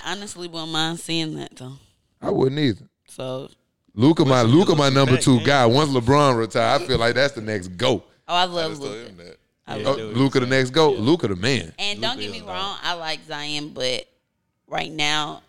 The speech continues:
Speaker 1: his injury factor to me in my head, just from his size and all of that, it,
Speaker 3: Yeah.
Speaker 1: that's gonna be a factor. Um, he gotta lose some weight.
Speaker 2: Who that?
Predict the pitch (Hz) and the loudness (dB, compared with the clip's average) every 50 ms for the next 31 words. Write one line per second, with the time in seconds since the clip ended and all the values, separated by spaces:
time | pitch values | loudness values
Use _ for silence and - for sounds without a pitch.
0 | _ - 165 175 160 156 151 - _ _ 143 147 151 143 143 143 147 151 - - | _ -20 -16 -14 -14 -14 -16 -18 _ _ -12 -12 -12 -12 -14 -14 -14 -16 -10 -8
1 | 127 131 139 _ - 143 143 - 151 147 143 135 131 131 143 147 131 135 151 156 | -8 -8 -8 _ -16 -18 -16 -16 -16 -16 -14 -14 -14 -14 -14 -14 -14 -14 -14 -14
2 | 151 135 135 131 - 143 143 - - 139 139 139 139 135 135 - - 127 120 123 | -12 -12 -12 -12 -14 -14 -14 -14 -14 -14 -18 -16 -18 -18 -20 -10 -8 -6 -4 -2
3 | 123 127 131 131 131 135 143 139 127 127 131 131 127 131 135 135 - _ - 151 | -2 -2 -2 -4 -6 -8 -12 -12 -8 -6 -6 -6 -8 -8 -12 -14 -14 _ -14 -14
4 | 170 160 - - - 175 170 151 165 - - 170 165 160 147 143 147 147 147 147 | -14 -12 -12 -14 -12 -6 -4 -4 -4 -4 -8 -10 -8 -8 -8 -10 -10 -8 -8 -8
5 | 139 - - 160 - - _ _ - 90 - - _ _ _ - 143 139 139 135 | -8 -8 -8 -8 -8 -10 _ _ -20 -20 -20 -20 _ _ _ -20 -18 -18 -16 -18
6 | 139 - - - 87 - 160 156 143 147 143 143 135 131 135 135 139 - 123 117 | -18 -20 -20 -20 -20 -20 -20 -12 -10 -8 -8 -8 -10 -12 -14 -18 -18 -18 -16 -12
7 | 107 98 - - _ _ _ _ _ _ 90 101 95 92 87 - | -10 -10 -12 -12 _ _ _ _ _ _ 0 2 2 2 0 -4